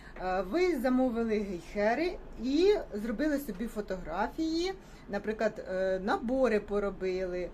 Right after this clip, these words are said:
е, по кольорах зробили, там, наприклад, по кількості, наприклад, десять штук, там можете, е, меншу ціну поставити, е, н-, наприклад, і-, і я продаю одна штука вісімдесят п'ять, десять штук сімсот п'ятдесят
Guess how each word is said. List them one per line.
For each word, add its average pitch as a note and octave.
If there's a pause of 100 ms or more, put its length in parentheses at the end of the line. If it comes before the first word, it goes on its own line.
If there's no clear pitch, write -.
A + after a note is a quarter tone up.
(320)
е, F3+
по C#4
кольорах A#3
зробили, F#3+
там, F#3
наприклад, G3+
по F#4+
кількості, A3+
наприклад, G#3
десять C4+
штук, A3
там F#3+
можете, F#3+ (340)
е, F3+
меншу B3 (120)
ціну A3+
поставити, F#3+
е, F3+
н-, F#3
наприклад, G3 (240)
і-, F3
і E3
я G3
продаю F3+
одна G3
штука F3+
вісімдесят G#3
п'ять, A#4 (260)
десять B3+
штук -
сімсот A3+
п'ятдесят G#3